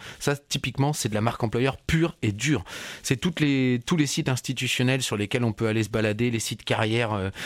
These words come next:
des différents groupes. Ce ne sont que des messages employeurs qui sont véhiculés sur ces, sur ces sites-là. Euh, toutes les parties sur les sites institutionnels qui concernent les valeurs et les engagements de telle ou telle, euh, entreprise ou organisation au sens plus large,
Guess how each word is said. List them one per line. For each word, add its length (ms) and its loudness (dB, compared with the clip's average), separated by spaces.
des 100 2
différents 380 0
groupes. 340 0
Ce 100 0
ne 80 4
sont 140 2
que 160 0
des 100 0
messages 320 0
employeurs 380 0
qui 120 -8
sont 140 -4
véhiculés 480 -2
sur 220 -4
ces, 260 -2
sur 200 -4
ces 120 0
sites-là. 380 -2
Euh, 140 2
toutes 300 -2
les 60 -2
parties 360 -4
sur 180 0
les 80 0
sites 320 -4
institutionnels 720 0
qui 140 -6
concernent 420 0
les 140 4
valeurs 440 2
et 60 2
les 180 2
engagements 540 2
de 60 0
telle 240 -2
ou 60 -2
telle, 300 0
euh, 120 2
entreprise 560 -2
ou 120 2
organisation 680 0
au 40 -2
sens 200 -6
plus 160 -4
large, 300 0